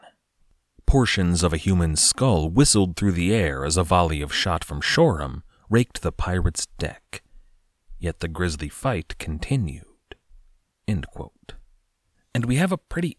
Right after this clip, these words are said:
excellent account of what's going on on board Le Pas during this fight, thanks to John Hewlin. He had no one set station. Instead, he was serving as kind of a gopher for Captain Guitar.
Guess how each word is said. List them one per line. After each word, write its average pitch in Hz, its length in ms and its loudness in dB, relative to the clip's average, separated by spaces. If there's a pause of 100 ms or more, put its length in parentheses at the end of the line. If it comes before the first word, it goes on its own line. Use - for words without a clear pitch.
excellent 107 540 0
account 135 400 -4
of 80 100 -10
what's 104 240 -2
going 101 440 0
on 76 420 0
on 98 380 2
board 90 340 2
Le 80 80 0
Pas 120 460 -2
during 73 300 -2
this 67 300 -10
fight, - 440 -12 (260)
thanks 98 220 -2
to - 100 -10
John 78 400 0
Hewlin. 73 520 -4 (1080)
He 135 160 0
had 160 260 0
no 131 120 4
one 95 380 4
set - 420 0
station. - 640 -6
Instead, 151 400 2
he 139 120 2
was 110 140 2
serving 90 300 2
as 76 140 -2
kind 101 200 -2
of 78 80 -4
a 73 160 -8
gopher - 680 -2
for - 160 -6
Captain 80 400 -4
Guitar. - 760 -12